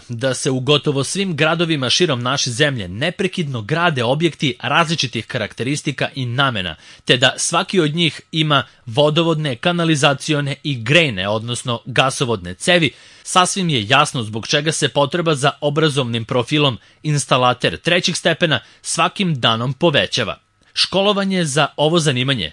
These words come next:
vrše srednje mašinske škole širom naše zemlje, a upravo ono važi za jedno od onih obrazovnih profila za koje se učenici najčešće odlučuju. Najpre zato što odmah nakon završetka školovanja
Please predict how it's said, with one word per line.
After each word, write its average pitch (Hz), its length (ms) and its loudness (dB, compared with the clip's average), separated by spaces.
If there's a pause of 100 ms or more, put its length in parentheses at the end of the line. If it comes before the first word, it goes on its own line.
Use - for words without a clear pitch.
vrše 110 440 -2
srednje 139 400 0
mašinske 120 580 -2
škole 190 500 2
širom 143 440 0
naše 104 280 -2
zemlje, 127 320 0 (260)
a 139 120 2
upravo 190 540 0
ono 156 280 -2
važi 120 360 0
za 165 120 2
jedno 170 400 2
od 151 200 0
onih 165 380 -2
obrazovnih 151 580 0
profila 147 460 0 (240)
za 110 220 -2
koje 185 300 0
se 180 140 0
učenici 180 560 0
najčešće 117 720 0
odlučuju. 135 480 0 (360)
Najpre 127 420 0
zato 113 400 0
što - 220 0 (100)
odmah 147 420 -2
nakon 127 300 -2
završetka 127 600 -2
školovanja 160 520 2